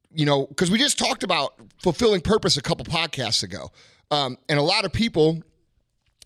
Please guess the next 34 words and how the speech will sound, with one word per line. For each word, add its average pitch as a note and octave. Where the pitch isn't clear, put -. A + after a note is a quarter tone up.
have E3+
issues G3
with D#3
figuring D#3+
out D3+
what C#3+
their C3
purpose A#2+
is, F3
obviously, A#2
and A2
that's C#3
what C3+
that C3+
podcast A#2
is G#2+
about. G2
But D#3+
this C#4
podcast F#3
is D3
more E3
so, D3
I D3
wanted F3+
to, D#3+
like, B2+
hit G3+
on F#3+
a C#3
different D3
note G#2+
where C#3
it's -